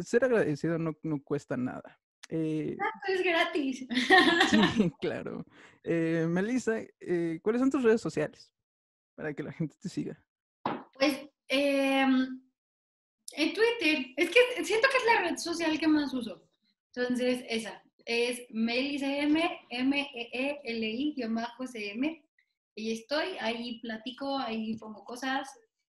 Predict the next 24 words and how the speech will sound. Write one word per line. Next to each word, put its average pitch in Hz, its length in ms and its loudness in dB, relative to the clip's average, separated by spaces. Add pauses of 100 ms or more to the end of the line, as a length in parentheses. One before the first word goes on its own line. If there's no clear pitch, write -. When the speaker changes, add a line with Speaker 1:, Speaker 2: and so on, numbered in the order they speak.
(400)
Speaker 2:
La 247 140 4
verdad 311 220 4
son 330 160 0
cosas 339 280 0
más 302 180 6
personales 254 460 -4
o 226 80 -10
cosas 240 240 -8
muy 233 200 -8
tontas 226 500 -6
como 185 340 -14
Speaker 1:
Ajá. 165 360 -8 (400)
Speaker 2:
lo 202 160 -8
que 202 100 -10
vivo, 262 420 -6
pero 208 400 -2
Speaker 1:
Sí, 196 40 -8
Speaker 2:
pues, 196 120 -12
Speaker 1:
claro. 196 200 -16
Speaker 2:
es 202 120 -20
la 208 80 -10 (140)
que 202 80 -12
más 185 240 -14
uso. 165 160 -20